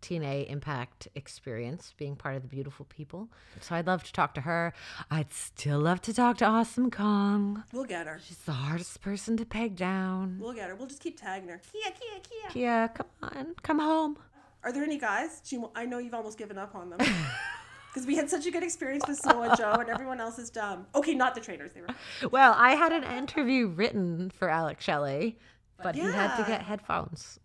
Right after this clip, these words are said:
Speaker 1: I don't know where you, why you don't have headphones with a mic in twenty twenty, but he said he ordered some.
Speaker 2: Alex, go buy some headphones.
Speaker 1: Buy some fucking headphones.
Speaker 2: Yeah, or he just couldn't find them. They were in the couch cushions.
Speaker 1: <laughs>
Speaker 2: And he was like,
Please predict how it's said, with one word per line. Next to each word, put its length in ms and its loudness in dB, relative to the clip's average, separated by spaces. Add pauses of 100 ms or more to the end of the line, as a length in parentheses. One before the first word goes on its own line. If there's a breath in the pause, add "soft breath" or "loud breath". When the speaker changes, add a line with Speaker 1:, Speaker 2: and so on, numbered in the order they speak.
Speaker 1:
I 80 -2
don't 160 0
know 120 -2
where 120 -2
you, 160 0 (120)
why 220 4
you 640 -4
don't 160 -2
have 160 -2
headphones 420 -8
with 100 -10
a 40 -6
mic 440 -8 (640 soft breath)
in 100 -8
twenty 260 -6
twenty, 440 -6
but 100 -12
he 40 -8
said 180 -2
he 120 2
ordered 280 -2
some. 100 -16 (280)
Speaker 2:
Alex, 600 -6
go 100 -10
buy 140 -4
some 180 -14
headphones. 400 -14
Speaker 1:
Buy 80 -6
some 160 -10
fucking 300 -10
headphones. 580 -14
Speaker 2:
Yeah, 300 -6
or 100 -6
he 80 -4
just 160 -8
couldn't 220 -4
find 240 -4
them. 180 -10
They 120 -8
were 120 -10
in 100 -6
the 80 -8
couch 300 -10
cushions. 380 -8 (160)
Speaker 1:
<laughs> 160 -12
Speaker 2:
And 80 -6
he 80 -4
was 100 -8
like, 160 -4